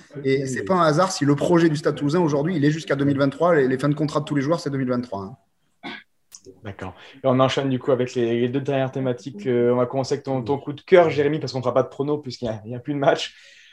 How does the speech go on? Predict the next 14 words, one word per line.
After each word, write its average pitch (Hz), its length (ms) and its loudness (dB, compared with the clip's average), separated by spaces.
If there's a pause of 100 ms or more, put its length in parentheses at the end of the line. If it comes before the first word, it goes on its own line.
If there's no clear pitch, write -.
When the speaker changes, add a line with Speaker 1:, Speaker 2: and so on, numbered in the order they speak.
(240)
Speaker 2:
Ton 175 100 2
coup 185 140 0
de - 60 -10
cœur, 180 180 6
Jérémy, 156 680 2
tu 180 120 2
en 165 60 4
parles 170 200 6
à 156 60 8
l'instant, 160 440 4
c'est, 120 440 0
c'est 127 200 -6
Antoine 156 440 0
Dupont 175 580 2